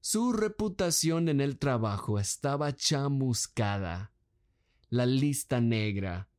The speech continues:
Nadie en su industria contrataría a Manuel Peña después de esto. ¿Qué iba a hacer?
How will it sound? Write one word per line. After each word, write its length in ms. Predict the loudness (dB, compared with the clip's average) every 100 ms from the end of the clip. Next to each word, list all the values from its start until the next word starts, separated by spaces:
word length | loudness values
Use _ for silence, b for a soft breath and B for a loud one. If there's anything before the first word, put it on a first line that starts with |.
| _ _ _ _ 0
Nadie 460 | 2 2 0 0 2
en 100 | 2
su 220 | 2 2
industria 680 | 2 2 0 0 0 -2 0
contrataría 840 | 0 2 0 -2 0 0 2 2
a 40 |
Manuel 580 | 2 2 2 0 0 -2
Peña 600 | -2 0 2 0 0 -4 -6
después 520 | -4 -4 -2 -2 -2 -2
de 220 | -2 -2
esto. 480 | -2 -6 -8 -8 -12 _ _ _ _ _ _ _ _ _ -4
¿Qué 80 | 0
iba 320 | 2 2 0
a 20 |
hacer? 680 | 0 0 0 0 -2 -6